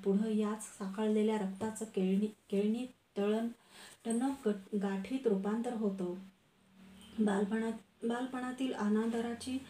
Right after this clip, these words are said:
मतं तर-, तारुण्यात आणि भावी आयुष्यात पक्की होत जातात. या टणक गाठीच्या अटळ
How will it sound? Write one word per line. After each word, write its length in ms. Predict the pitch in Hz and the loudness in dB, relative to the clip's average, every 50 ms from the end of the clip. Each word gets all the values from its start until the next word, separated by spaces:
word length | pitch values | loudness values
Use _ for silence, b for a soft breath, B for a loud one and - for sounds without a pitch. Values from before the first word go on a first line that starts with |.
| B B B B B - | B B B B B -2
मतं 240 | 226 226 226 - 262 254 - | -2 0 0 0 -2 0 2
तर-, 260 | 226 214 214 214 202 196 196 | 2 4 4 4 2 2 0
तारुण्यात 500 | 214 208 208 226 233 240 247 254 254 254 | 0 0 2 0 0 -2 -2 -4 -4 -6
आणि 180 | 247 247 254 240 | -6 -6 -4 -4
भावी 360 | 214 202 190 202 202 226 247 | -4 -4 -2 -2 0 0 2
आयुष्यात 360 | 233 226 233 226 - 262 247 - - _ | 2 0 0 -2 -4 -8 -8 -8 -8 _
पक्की 300 | - 190 190 - - 262 226 | -8 -8 -6 -6 -6 -6 -2
होत 180 | - 240 240 214 202 | 0 0 0 0 2
जातात. 480 | 196 190 190 196 196 196 190 - - 196 | 2 2 2 2 0 -2 -4 -4 -2 0
या 180 | 202 208 202 202 - - | 2 2 2 0 -2 0
टणक 280 | 196 190 196 220 226 214 | 2 4 4 4 4 2
गाठीच्या 580 | 202 196 190 190 190 196 220 214 214 226 220 233 226 - B B B B B B B B B B B _ - - | 0 0 0 0 0 -2 -4 -4 -4 -4 -6 -6 -10 -16 B B B B B B B B B B B _ -4 -2
अटळ 360 | 208 202 190 233 254 269 269 | -2 0 0 0 0 0 0